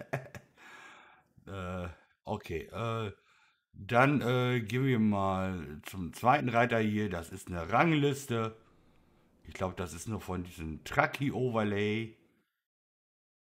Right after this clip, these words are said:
Da kann man sich aussuchen, die Woche, den Monat, seit Anfang. Da kann man sich das Spiel hier aussuchen, was und wo. Schon sehr, sehr nice. Dann könnt ihr Achievements hier freischalten.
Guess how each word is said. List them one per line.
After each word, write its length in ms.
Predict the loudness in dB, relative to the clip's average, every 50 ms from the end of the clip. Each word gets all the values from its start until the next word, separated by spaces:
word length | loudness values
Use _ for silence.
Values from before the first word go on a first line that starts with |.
| _ _ _ _ _ _ _
Da 160 | -6 -6 -6
kann 180 | -4 -4 -4 -2
man 100 | -2 -4
sich 120 | -4 -4
aussuchen, 400 | -4 -4 -4 -4 -6 -6 -4 -4
die 100 | -4 -2
Woche, 340 | 0 0 0 2 2 0 2
den 140 | 2 2 2
Monat, 560 | 2 0 0 0 2 2 2 2 2 0 -2
seit 200 | -6 -6 -6 -6
Anfang. 760 | -4 -2 -2 -2 -2 -2 -2 0 0 0 0 -2 -4 -6 -8 -12 _ _ _ _ _ _ _ _
Da 280 | 4 6 8 8 8
kann 220 | 6 4 0 0 0
man 100 | 0 -2
sich 160 | -4 -8 -6
das 200 | -4 -4 -4 -4
Spiel 380 | -6 -8 _ 0 2 2 2 2
hier 220 | 2 2 2 2
aussuchen, 840 | 2 0 0 -2 -4 -8 -8 -6 -6 -8 -10 -10 -8 -8 -8 -8
was 320 | -6 -8 -8 -8 -10 -12 -14
und 240 | -12 -10 -8 -8 -8
wo. 680 | -10 -10 -8 -6 -4 -4 -4 -4 -4 -6 -6 -8 -12 -20 _ _ _ _ _ _ _ _ _ _ _ _ _ _ _ _ _ _ _ _ _ _ _ _
Schon 360 | -6 -4 0 0 2 2 2
sehr, 280 | 2 2 2 2 0
sehr 180 | 0 -2 -2 0
nice. 460 | 0 0 0 -2 -2 -4 -4 -8 -12 -20 -20 -20 -20 -20 -20 _ _ _
Dann 240 | 2 4 4 4 4
könnt 260 | 2 0 -2 0 2
ihr 180 | 0 0 0 0
Achievements 720 | -2 -2 0 2 2 2 2 2 2 2 2 2 0 0
hier 180 | -2 -2 -2 -2
freischalten. 960 | -2 -6 -6 -4 -4 -4 -6 -6 -6 -4 -4 -4 -2 -2 0 0 0 -2